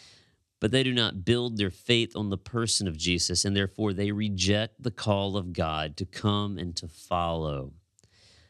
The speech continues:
So let us conclude this. Will you place your faith on Jesus, the Christ, or will you build a weak faith on simply what you see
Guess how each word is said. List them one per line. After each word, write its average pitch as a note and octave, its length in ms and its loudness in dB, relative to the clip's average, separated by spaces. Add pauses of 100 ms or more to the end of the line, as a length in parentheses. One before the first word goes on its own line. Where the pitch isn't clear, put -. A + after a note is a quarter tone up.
(180)
So - 160 -8
let G#2+ 160 2
us G#2 100 2
conclude F2+ 540 -2
this. D#2 420 -2 (300)
Will A#2 180 4
you A2 140 0
place D3+ 540 0
your G#2 100 2
faith A2+ 460 2 (200)
on C#3+ 380 0
Jesus, B2 760 2
the G2+ 260 4
Christ, C3 840 2 (340)
or B2 140 4
will B2 240 2
you G#2+ 220 0 (120)
build C#3 460 2
a G2+ 140 4
weak B2 420 0
faith F2+ 460 2
on G2+ 140 0
simply B2+ 420 2
what G#2+ 180 0
you A2+ 160 -2
see C3 600 0